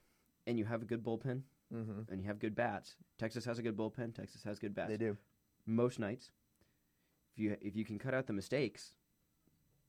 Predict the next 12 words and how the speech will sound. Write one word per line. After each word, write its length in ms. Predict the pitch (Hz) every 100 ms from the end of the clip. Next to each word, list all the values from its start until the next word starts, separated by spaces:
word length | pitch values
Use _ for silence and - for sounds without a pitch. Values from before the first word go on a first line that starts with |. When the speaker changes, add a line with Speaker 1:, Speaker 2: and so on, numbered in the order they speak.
| -
Speaker 1:
you 80 | 110
know, 200 | 80 76
that's, 360 | - 113 - - - -
that's 200 | 104 107
a 40 |
tough 280 | - 120 -
defense. 460 | 117 98 - - - -
Speaker 2:
Yeah. 220 | 110 82 - _ - _ _ _ _
Well, 160 | 135 156
and, 320 | 160 160 143
uh, 60 | 131
hopefully 540 | 165 156 156 135 123